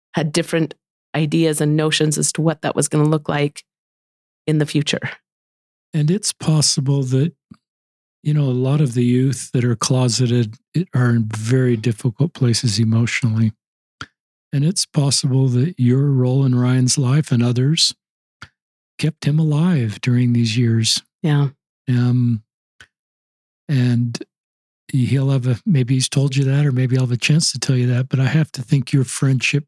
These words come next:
Speaker 2: with him, um, even though it didn't turn out like you kind of thought it could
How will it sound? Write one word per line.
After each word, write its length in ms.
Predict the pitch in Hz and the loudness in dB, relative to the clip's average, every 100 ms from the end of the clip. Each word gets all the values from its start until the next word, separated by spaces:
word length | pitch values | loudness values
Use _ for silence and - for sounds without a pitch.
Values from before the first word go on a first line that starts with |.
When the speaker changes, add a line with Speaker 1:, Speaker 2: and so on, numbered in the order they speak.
| - | -2
Speaker 2:
with 200 | 135 - | -2 0
him, 440 | - 151 117 123 127 _ _ _ _ _ _ _ _ _ - | 0 0 2 0 -4 _ _ _ _ _ _ _ _ _ -4
um, 440 | 123 123 127 143 - | 0 0 0 -2 0
even 260 | 135 123 | 0 2
though 140 | 127 135 | 0 0
it 80 | 123 | 0
didn't 220 | 127 175 | 0 0
turn 240 | - 131 | 0 2
out 140 | 131 160 | 0 0
like 200 | 120 - | -2 0
you 100 | 120 | 0
kind 240 | - 127 | 2 2
of 100 | 117 | 0
thought 260 | - 127 127 | 0 0 0
it 120 | - | -4
could 560 | - 170 202 139 101 120 | -4 0 0 -2 -4 -6